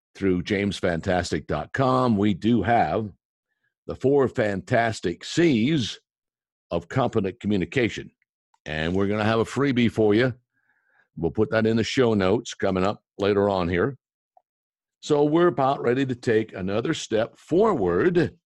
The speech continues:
in, uh, our quest of being the best of the best and getting that pay raise. Before we do that, we wanna do our normal recap from last week. Last week,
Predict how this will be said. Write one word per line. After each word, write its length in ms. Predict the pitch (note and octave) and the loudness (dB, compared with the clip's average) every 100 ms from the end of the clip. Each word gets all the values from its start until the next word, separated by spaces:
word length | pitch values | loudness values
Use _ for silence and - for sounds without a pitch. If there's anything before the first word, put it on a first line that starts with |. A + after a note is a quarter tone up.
| _ _ _ _ _ _ _ _ - | _ _ _ _ _ _ _ _ -4
in, 340 | G#2+ G#2+ G2+ | -2 0 -2
uh, 240 | G2 F#2 | -4 -4
our 260 | F#2 F2+ G2 | -4 -6 -6
quest 680 | - G2 G#2 D#3+ - - - _ _ | -6 -4 -4 -4 -10 -16 -20 _ _
of 180 | F2 D#2 | -8 -6
being 320 | F2+ A2+ G2 | -2 0 -2
the 100 | F2 | -4
best 380 | D2 A2+ A#2+ - | -4 -4 -4 -6
of 60 | F#2 | -6
the 80 | F2 | -6
best 560 | - A#2 A#2+ - - _ | -4 -2 -2 -6 -14 _
and 480 | G2+ A2 A2+ A#2+ G2+ _ _ _ _ _ - | -8 -4 -2 -2 -6 _ _ _ _ _ -2
getting 460 | G#2 F#2+ G2+ G2 - | 0 2 0 -4 -6
that 340 | E2+ E2 - | -6 -6 -6
pay 180 | - A#2+ | -2 0
raise. 460 | A2+ D2+ B1+ - - _ _ - - _ _ _ _ - | 0 -2 -4 -18 -20 _ _ -20 -20 _ _ _ _ -8
Before 280 | F#2+ F3+ G3 | -2 2 4
we 140 | E3 | 4
do 160 | C#3 G3+ | 2 2
that, 240 | F#3 F#3 | 2 0
we 80 | E3 | 0
wanna 220 | D3 D3 | 2 2
do 180 | C3 D3 | 2 2
our 380 | B2 G2 F2+ - | 4 2 0 -2
normal 400 | G#2+ B2 C3+ A#2 | 0 2 2 2
recap 560 | A#2+ D3+ - B2+ C3+ - | 2 0 0 -2 -2 -4
from 160 | G2 | -4
last 320 | A2+ B2+ A#2 | -2 0 0
week. 240 | B2+ C#3 C#3 | 0 0 0
Last 300 | A#2 C3+ - | -2 -2 0
week, 260 | C3+ C3+ | -2 -2